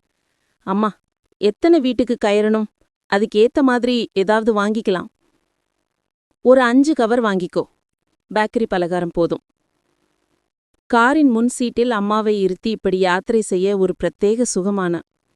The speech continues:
அம்மாவின் பழைய கதைகளை கேட்டு இடைக்கிடை சுருவின் தமாஷைகளும். "அம்மா, நம்ம போற வீட்ல டீ தருவாங்களா?" சுருவின் சந்தேகம். "தருவாங்க,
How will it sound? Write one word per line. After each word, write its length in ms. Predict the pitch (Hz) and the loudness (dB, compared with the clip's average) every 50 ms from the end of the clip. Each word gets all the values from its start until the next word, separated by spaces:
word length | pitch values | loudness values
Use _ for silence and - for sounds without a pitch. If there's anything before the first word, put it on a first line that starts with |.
| _ _ _ _ _ _ _ _ _ _ _ _ _ _ _ _ _ | _ _ _ _ _ _ _ _ _ _ _ _ _ _ _ _ _
அம்மாவின் 520 | - 202 208 220 233 254 262 254 254 240 214 | -4 0 0 2 2 2 2 2 2 0 0
பழைய 340 | - 196 185 190 208 226 220 | 0 0 0 2 2 2 0
கதைகளை 480 | - - 190 175 196 208 202 220 214 202 | 0 -2 -2 0 0 0 0 0 0 0
கேட்டு 440 | - - 185 185 - - 190 180 185 - _ _ _ _ _ _ - | 0 -2 -2 -2 -2 -2 -4 -4 -6 -10 _ _ _ _ _ _ 0
இடைக்கிடை 480 | - 220 214 247 262 247 - 233 226 247 | 2 4 4 4 4 2 2 0 2 0
சுருவின் 480 | 240 - - 220 220 226 226 240 226 - - | 0 0 0 0 2 2 2 0 0 0 -2
தமாஷைகளும். 600 | 190 180 190 202 214 - - 208 180 175 170 170 - _ _ _ _ _ _ _ _ _ _ _ _ _ _ _ _ _ _ _ _ _ _ _ _ _ _ _ _ _ | -2 -2 -2 -4 -4 -4 -6 -4 -4 -4 -6 -6 -10 _ _ _ _ _ _ _ _ _ _ _ _ _ _ _ _ _ _ _ _ _ _ _ _ _ _ _ _ _
"அம்மா, 360 | - 202 214 226 226 190 - - _ _ _ _ _ _ _ _ _ | -4 -2 0 2 0 0 -2 -6 _ _ _ _ _ _ _ _ _
நம்ம 240 | - 214 214 214 196 - | -4 0 0 0 0 2
போற 280 | - 208 226 262 320 | 2 4 4 4 4
வீட்ல 480 | 320 269 262 247 - 262 262 254 247 233 214 - | 2 0 -2 -2 -2 0 0 2 2 0 -2 -4
டீ 220 | - 254 277 330 - - | -4 0 0 0 2 2
தருவாங்களா?" 500 | 262 240 208 208 190 180 180 180 185 240 427 - _ _ _ _ _ _ _ _ _ _ _ _ | 2 2 2 0 0 0 0 0 0 0 -2 -6 _ _ _ _ _ _ _ _ _ _ _ _
சுருவின் 500 | _ - - - 247 247 277 269 277 262 | _ -8 0 2 2 4 4 4 4 2
சந்தேகம். 580 | 233 - 240 202 196 180 185 180 165 180 - - _ _ _ _ _ _ _ _ _ _ _ _ _ _ _ _ _ _ - | 2 0 -2 -2 -2 0 0 0 -2 -4 -6 -10 _ _ _ _ _ _ _ _ _ _ _ _ _ _ _ _ _ _ -2
"தருவாங்க, 440 | 180 175 180 180 196 190 185 185 | 0 0 0 0 0 0 0 -2